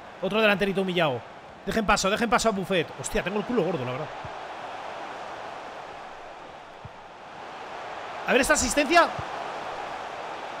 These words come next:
Y ahora me vuelvo para atrás. ¡Ay! ¡Ay, señor! ¡Ay, señor! Pibes, minuto ochenta y siete. Puedo hacer la parada definitiva.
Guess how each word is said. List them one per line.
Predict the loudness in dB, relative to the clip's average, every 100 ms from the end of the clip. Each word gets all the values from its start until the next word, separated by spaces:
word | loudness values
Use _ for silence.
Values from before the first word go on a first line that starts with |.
| -8 -8 -8 -8 -6 -6 -6 -6 -6 -6 -4 -4 -4 -4 -4 -6 -6 -6 -6 -6 -4 4
Y |
ahora | 6
me | 10
vuelvo | 10 10
para | 8
atrás. | 4 2 -2 -10 -14 -14 -14 -16 -14 -16 -8 4
¡Ay! | 4 4 -4 -12 -14 -14 -14 -16 -6 4
¡Ay, | 6
señor! | 8 6 4 2 -4 -16 -16 -18 -18 -16 -8 6
¡Ay, | 6
señor! | 8 6 6 4 2 -8 -10 -12 -10 2
Pibes, | 6 8 6
minuto | 4 4 4
ochenta | 4 4
y |
siete. | 6 6 6
Puedo | 6 6
hacer | 8 8
la | 10
parada | 12 12
definitiva. | 10 4 4 4